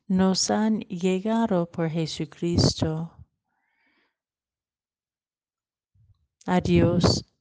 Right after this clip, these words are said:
nadie lo han, ha visto jamás. El que lo ha revelado es el Hijo unigénito, que es Dios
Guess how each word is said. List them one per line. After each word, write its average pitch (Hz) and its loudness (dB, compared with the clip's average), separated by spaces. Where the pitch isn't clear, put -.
nadie 240 2
lo 170 2
han, 165 -4
ha 170 -2
visto 160 0
jamás. 151 -4
El 214 2
que 202 4
lo 202 4
ha 185 2
revelado 220 4
es 190 0
el 175 2
Hijo 196 4
unigénito, 170 -4
que 175 2
es - -2
Dios 170 -2